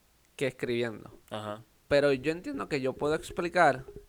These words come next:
Speaker 1: las cosas mejor escribiendo que hablando.
Speaker 2: Ok.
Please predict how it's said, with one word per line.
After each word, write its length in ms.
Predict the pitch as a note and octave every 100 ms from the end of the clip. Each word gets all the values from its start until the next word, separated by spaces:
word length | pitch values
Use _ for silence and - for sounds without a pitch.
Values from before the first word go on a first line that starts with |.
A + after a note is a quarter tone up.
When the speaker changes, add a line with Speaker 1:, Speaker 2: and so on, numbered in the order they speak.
| -
Speaker 1:
las 180 | C3+ -
cosas 420 | F#3+ F#3 F3+ -
mejor 380 | - D3 D3+ D3+ -
escribiendo 880 | F3 - F#3 F#3 F#3+ E3 C3+ C3 - - - - - - -
que 100 | -
hablando. 500 | A#2+ A2+ A2+ G#2+ G2+ - - - - - -
Speaker 2:
Ok. 360 | G2+ G2 A2